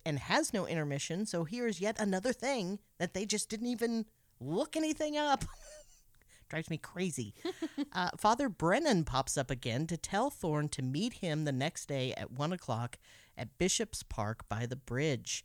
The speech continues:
Speaker 1: He tells him his wife is in great danger and she'll die if he doesn't come.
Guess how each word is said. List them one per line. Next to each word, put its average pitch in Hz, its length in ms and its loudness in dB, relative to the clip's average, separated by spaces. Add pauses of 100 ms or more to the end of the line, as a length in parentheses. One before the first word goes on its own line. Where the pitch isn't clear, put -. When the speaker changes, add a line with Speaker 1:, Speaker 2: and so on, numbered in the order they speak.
(360)
Speaker 1:
He 233 140 0
tells 196 260 6
him 185 100 2
his 151 220 2
wife 151 480 0
is 143 160 0
in 131 140 2
great 190 320 0
danger 117 520 0
and 123 160 0
she'll 113 200 -2
die 123 680 -4
if 135 180 -8
he 127 120 -6
doesn't 110 360 -6
come. 147 460 -2